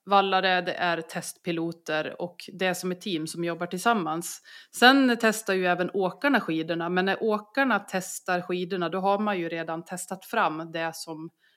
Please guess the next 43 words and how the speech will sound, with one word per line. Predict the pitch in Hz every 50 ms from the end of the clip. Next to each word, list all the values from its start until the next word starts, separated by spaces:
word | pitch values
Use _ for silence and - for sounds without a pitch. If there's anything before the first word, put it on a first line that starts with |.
| _ _ -
man | 180 175 170 175
ska | 175 - - - - 214 185 160 156 - - - _ _ _ _ _
åka | - 202 180 190 202 196 - - 202
på. | 196 - - - 165
Så | 175 - 202
jag | 190 185 185
skulle | - - 196
säga | 185 190 196 190
att | 185 185 - -
ansvaret | 190 190 190 - 214 214 220 214
ligger | 196 190 180 170 180
ju | 170 160
inte | - 180 180 185 185 - - 202
på | 185 - - 175 165 160 160 165 160 - _ _ _ _ _
åkaren, | - - 185 190 196 - - 226 185 147 - 156
utan | 165 160 175 175
där | 175 190 180 180 180
kan | - 175 165
det | 165
ju | 165
handla | 165 156 160 165
om | 160 160
att | 160 160 -
man | 165 160 160
har | 160 160
väljer | 151 165 170 175 170 165 156 147 139 151 -
mellan | 156 156 151 156 151 151 147 165 - _ - - - - - - - _ - -
två | - 170 156 160
eller | 156 151 151 151 147 147 151 156 156 156 160 165 165 - _ _ _ _ _ _ _ _ - -
fyra | - 190 165 165 165
par | - - 175 - - - -
och | _ - 175 160 175 - -
kanske | - 175 170 -
väljer | 165 170 165 175
fel | 175 - - 254 165 151 156
par, | - - - - - -
men | 180 185 170 160 170
då | 185 185
ligger | 170 175 185 175 180 - 170
det | 165
ju | 165 160
oftast | 156 - 175 - - - 170 - - -
samma | - - - 165 156 156 160 160 160 160 156 160 156